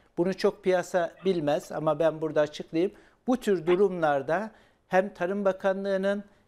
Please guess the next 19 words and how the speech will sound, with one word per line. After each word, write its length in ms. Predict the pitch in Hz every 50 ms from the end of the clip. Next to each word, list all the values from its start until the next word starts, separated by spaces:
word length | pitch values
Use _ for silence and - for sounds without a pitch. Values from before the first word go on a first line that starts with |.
| _ _
hem 240 | - 170 180 190 190 -
Hazine 540 | - - 165 156 143 160 160 175 190 185 170
Bakanlığı'nın 880 | 185 175 - 196 185 180 190 185 185 185 180 180 190 202 214 226 226 - - - _ _ _ _ _ _ _
kriz 420 | - - 165 180 233 220 185 175
dönemlerine 800 | 196 185 175 180 180 175 175 170 170 170 170 165 165 165 156 151
ilişkin 680 | - - 185 160 175 170 165 - - - 226 220 202 185
bir 120 | 190 180
yetkisi 580 | 160 160 160 160 160 - - 185 - - 226 190
vardır. 400 | 160 127 120 117 - 175 202 - - -
O 120 | 202 233
yetkiyi 500 | 220 190 175 175 - - 180 160 151 143
devreye 440 | 165 170 175 175 165 160 151 143 135
sokarak 680 | - - - - 185 180 - 165 151 151 175 208 - - - _ - _ _ _ _ -
ithalatı 680 | 165 - - 175 175 180 180 180 180 180 - 180 156
artırabilir 800 | - 160 156 147 143 - - 170 175 170 170 175 185 190 208 240 233 - - _ _ _ -
ve 60 | 190
ihracatı 880 | 196 175 196 202 196 185 170 160 160 165 160 156 - - 220 220 220 - - _ _ _ _ -
yasaklayabilir. 1000 | 160 170 160 - - 190 185 190 - 190 175 165 151 139 151 156 202 214 202 170
Böylece 580 | 190 196 190 165 160 147 143 - 190 214 220